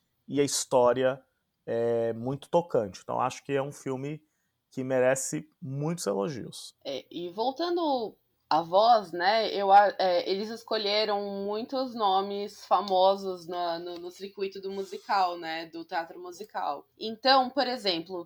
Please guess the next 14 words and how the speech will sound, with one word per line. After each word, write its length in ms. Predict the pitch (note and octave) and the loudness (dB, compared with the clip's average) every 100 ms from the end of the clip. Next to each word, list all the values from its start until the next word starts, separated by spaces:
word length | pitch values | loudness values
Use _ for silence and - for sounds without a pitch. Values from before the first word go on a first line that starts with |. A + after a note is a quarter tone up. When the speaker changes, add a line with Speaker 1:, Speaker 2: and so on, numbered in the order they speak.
| - | -4
Speaker 2:
temos 520 | G3+ G#3 A3+ A#3+ A#3+ - | 0 0 -2 -8 -2 0
a 100 | G3+ | 4
Lara 340 | G3 F#3+ G3+ | 6 6 4
Suleiman, 680 | - A#3 G#3+ G3 G#3+ B3 C#4+ | -4 -4 0 0 0 -6 -6
que 160 | B3+ | -10
foi 520 | - - G#3 G#3+ E3+ - | -10 -2 0 2 0 4
a 140 | G3+ | 4
dubladora 580 | G3 G3 G#3 G3 G3 G3 | 4 -2 -4 -2 0 0
da 140 | G3 | 0
Jasmine 480 | G3+ G#3 G3+ G#3 G3 | -2 -4 -4 -4 -4
como 220 | G3 F3+ | -6 -4
a, 180 | F#3 F3 - | -2 -2 0
a 60 | |
Luísa. 800 | F#3 A#3 C#4+ A#3+ A#3 A3+ A3 A3+ | -2 0 -2 0 -2 -2 -4 -4